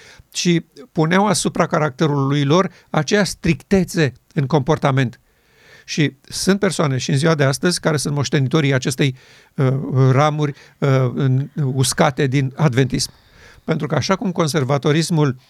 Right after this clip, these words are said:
uh, fariseilor n-a produs nimic bun, iar Saul din Tars a trebuit să devină Pavel ca să înțeleagă adevărul și să recunoască: „Nu mi-a folosit la nimic toată scrupulozitatea mea în comportament”,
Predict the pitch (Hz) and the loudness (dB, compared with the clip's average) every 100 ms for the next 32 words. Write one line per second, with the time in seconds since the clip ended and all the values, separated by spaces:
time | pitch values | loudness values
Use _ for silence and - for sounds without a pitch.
0 | - - _ 143 135 127 160 131 - 160 | -20 -20 _ 0 2 2 2 2 2 2
1 | 131 135 120 _ - 127 170 190 160 160 | 4 2 0 _ -2 0 0 0 -4 -4
2 | 160 151 175 131 123 104 - 143 127 170 | -2 0 0 2 0 0 -2 -2 0 0
3 | 165 139 127 156 151 - - - - - | 0 -2 0 0 0 -6 -14 -20 -6 -4
4 | 127 151 139 160 139 156 139 131 214 120 | -2 -2 -2 0 2 2 2 2 2 0
5 | 123 - _ _ _ _ - 143 160 139 | -4 -8 _ _ _ _ -2 0 0 0
6 | 131 147 131 160 151 131 131 117 123 123 | 0 2 2 2 2 2 0 2 2 2
7 | 185 - _ _ _ _ _ - - - | 0 -4 _ _ _ _ _ -20 -10 -4
8 | 147 143 135 143 165 - 143 127 127 - | 0 0 0 -2 -2 0 -2 -2 -6 -6
9 | 151 160 147 151 131 151 147 175 226 208 | -2 -2 -2 -4 -2 0 0 2 2 0
10 | - - _ _ _ _ _ 160 165 160 | -2 -16 _ _ _ _ _ -2 0 -4
11 | - 160 131 160 160 151 170 170 160 143 | -2 -4 0 2 2 0 0 0 0 0
12 | 160 135 147 127 151 - 120 127 180 202 | 0 0 -2 0 0 0 0 0 -2 -4